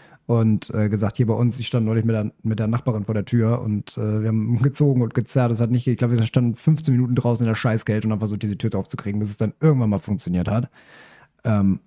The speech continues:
und dann habe ich bei der Hausverwaltung angerufen und dann so gesagt: So, ähm, „Ja, bei uns unten klemmt die Tür immer mal wieder.“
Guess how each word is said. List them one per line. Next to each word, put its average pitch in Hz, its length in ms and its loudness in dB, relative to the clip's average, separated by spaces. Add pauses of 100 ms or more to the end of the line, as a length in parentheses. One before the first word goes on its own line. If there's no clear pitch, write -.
(340)
und 110 100 -4
dann 107 140 2
habe 120 100 4
ich 117 60 -2
bei 113 60 0
der 104 100 2
Hausverwaltung 117 480 0
angerufen 113 560 0
und 110 140 -2
dann 104 160 -2
so 104 100 -4
gesagt: 101 280 -4
So, 101 200 0 (560)
ähm, 101 420 0 (460)
„Ja, 120 120 4
bei 123 80 0
uns 127 360 0
unten 135 560 0 (280)
klemmt 123 240 2
die 123 100 0
Tür 190 260 4
immer 117 160 2
mal 104 200 0
wieder.“ 98 320 -2